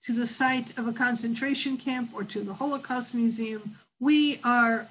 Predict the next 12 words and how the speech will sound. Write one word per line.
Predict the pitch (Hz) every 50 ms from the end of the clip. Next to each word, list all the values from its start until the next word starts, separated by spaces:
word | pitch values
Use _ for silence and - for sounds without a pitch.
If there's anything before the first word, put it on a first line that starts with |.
| -
witnesses. | 247 233 233 285 302 - - 226 214 - - - - 180 175 - - _ - - - - - - - _ _ _ _ _ _ _ _ _ _ _ _ _ _ _ _ _ _ _ _ _ _ _ _ _ _ _ _ _ _ _ _ _
Even | 254 285 320 302 311 311 294 277
if | 269 269 269 - -
we're | 277 262
not | 254 254 269 262 269 269 269 -
under | 262 262 247 240 247 240
oath | 240 254 269 294 294 269 - 254
as | 233 226 233
we | 240 233 226
would | 214 220 233 202 202
be | 233 233 226 226
in | 220 226 247 240 226 220